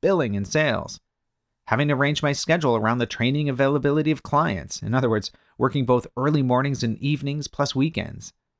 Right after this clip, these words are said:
And finding that despite how hard I worked, I couldn't get past a certain cap on how many clients I could coach or how much money I could make.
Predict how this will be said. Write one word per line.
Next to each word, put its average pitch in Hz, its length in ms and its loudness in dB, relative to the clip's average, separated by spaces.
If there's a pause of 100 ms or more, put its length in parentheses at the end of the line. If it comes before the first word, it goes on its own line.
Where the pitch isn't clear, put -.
(460)
And 127 140 0
finding 170 340 2
that 135 140 0
despite 127 400 0
how 156 300 4
hard 160 240 4
I 160 80 6
worked, 165 400 -2 (240)
I 113 100 -10
couldn't 175 300 0
get 170 160 -2
past 113 360 0
a 110 60 0
certain 135 340 -2
cap 107 400 -2 (200)
on 113 120 0
how 127 140 2
many 151 220 0
clients 110 340 0
I 113 60 -4
could - 180 -4
coach 135 500 0 (220)
or 123 80 -2
how 123 120 0
much 139 180 -2
money 98 280 0
I 107 60 -2
could 123 160 -4
make. 147 380 -4